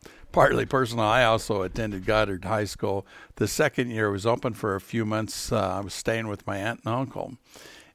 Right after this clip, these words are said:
It was a few years before she attended, so we did not, uh, we did not, uh, have anything to do with each other, but, uh, Goddard High School I liked. Now,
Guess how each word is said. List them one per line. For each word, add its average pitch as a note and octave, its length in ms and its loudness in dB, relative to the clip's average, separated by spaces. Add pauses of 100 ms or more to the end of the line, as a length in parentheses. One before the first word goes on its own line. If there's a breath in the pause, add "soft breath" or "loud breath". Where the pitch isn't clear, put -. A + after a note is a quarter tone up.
It - 80 0
was C#3+ 320 0
a G#2 180 2
few G#3 260 -4
years D3 300 0
before A2+ 400 -2
she D3 260 -2
attended, G#2 440 -2
so G#2 180 -2
we A2+ 380 0
did G2+ 260 -2
not, A#2 380 2 (120)
uh, F#2+ 300 0 (560 loud breath)
we - 120 2
did E3+ 140 2
not, D3 380 -2
uh, G#2 300 2 (1000)
have B2 380 4
anything C3+ 500 0
to G#2+ 100 -2
do C#3+ 180 2
with D3 160 2
each A#2+ 220 0
other, B2+ 300 2
but, B2+ 320 4 (120)
uh, B2+ 200 -2 (480)
Goddard E3 400 0
High A#2+ 200 2
School G#2+ 280 -4
I G2 120 2
liked. G2+ 380 0 (480 loud breath)
Now, B2+ 260 2